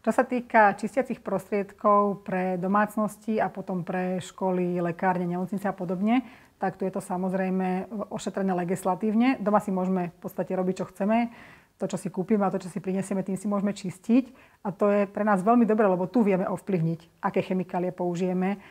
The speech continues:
a čo tam naozaj budeme dýchať a chytať na tých povrchoch. Kdežto, čo sa týka, mm, priestorov, kam vchádzame, pokiaľ sú to reštaurácie, neviem, materské centrá, knižnice, nemocnice a podobne, tam už tá legislatíva presne hovorí, e, čím, e, treba vyčistiť.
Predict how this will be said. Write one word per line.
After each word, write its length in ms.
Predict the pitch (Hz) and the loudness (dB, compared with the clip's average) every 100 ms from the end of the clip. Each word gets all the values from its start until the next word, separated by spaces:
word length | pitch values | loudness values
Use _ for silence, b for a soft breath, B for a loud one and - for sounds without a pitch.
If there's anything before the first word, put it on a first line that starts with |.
| B | B
a 40 | - | -8
čo 80 | 190 | -4
tam 160 | 190 175 | 0 0
naozaj 320 | 175 180 180 | 0 0 0
budeme 320 | 170 180 180 | -2 -2 -2
dýchať 480 | 170 165 202 196 - | -4 -2 -2 -2 -6
a 320 | 202 180 175 196 - | -6 -6 -6 -12 -12
chytať 200 | - 175 185 | -6 -2 -2
na 80 | 175 | -2
tých 160 | - | -6
povrchoch. 480 | - 180 190 247 285 - B B B - | -4 -4 0 2 0 -2 B B B -4
Kdežto, 320 | 202 - 208 | -2 -2 -2
čo 80 | 214 | 0
sa 80 | 208 | -2
týka, 640 | 208 196 196 202 196 196 | -2 -4 4 6 6 2
mm, 320 | 214 190 190 | -2 -4 -2
priestorov, 320 | 196 196 233 | -2 2 2
kam 160 | 208 196 | 4 2
vchádzame, 480 | - 190 190 214 175 | 2 2 4 2 0
pokiaľ 160 | - | -2
sú 160 | 190 190 | -4 -2
to 80 | 185 | -4
reštaurácie, 1120 | 180 175 208 190 180 180 - 180 175 175 170 B B B B - | -4 0 2 2 0 -4 -4 -2 0 -2 -4 B B B B -6
neviem, 160 | 180 | 0
materské 480 | 165 170 190 190 180 | 2 2 0 -2 -6
centrá, 320 | 185 180 180 | -6 -4 -2
knižnice, 480 | 170 185 180 175 170 180 | -4 -2 -2 -2 -2 -4
nemocnice 400 | 175 175 202 190 | -4 -4 -6 -4
a 80 | 185 | -4
podobne, 480 | 180 180 196 226 233 B B B | -2 -2 0 0 -2 B B B
tam 160 | - 202 | 0 0
už 80 | - | 0
tá 80 | 185 | 0
legislatíva 560 | 190 202 202 196 190 | 0 0 -2 0 -2
presne 400 | 180 196 208 220 | 0 -2 0 0
hovorí, 560 | 190 180 190 208 233 262 | 0 2 2 2 2 0
e, 480 | - 202 185 185 190 | -2 -2 -2 -2 -4
čím, 240 | - 208 | -2 -2
e, 160 | 233 233 | -2 -4
treba 240 | 202 190 | 0 0
vyčistiť. 520 | 175 165 208 - 294 | 0 -4 -8 -4 -6